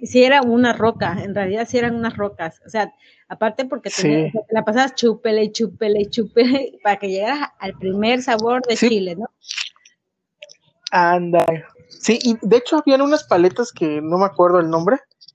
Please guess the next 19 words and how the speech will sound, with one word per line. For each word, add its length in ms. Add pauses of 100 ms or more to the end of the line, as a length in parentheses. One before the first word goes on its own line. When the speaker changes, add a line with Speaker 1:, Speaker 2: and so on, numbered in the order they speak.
(260)
Speaker 2:
que 160
el, 100 (340)
eh, 240
era 160
el 120
caramelo, 480
la 80
bolita 300
de 40
caramelo, 500
pero 160
en 80
el 100
c-, 140 (400)
había 160
un 140
polvito 540
de 120
chile, 360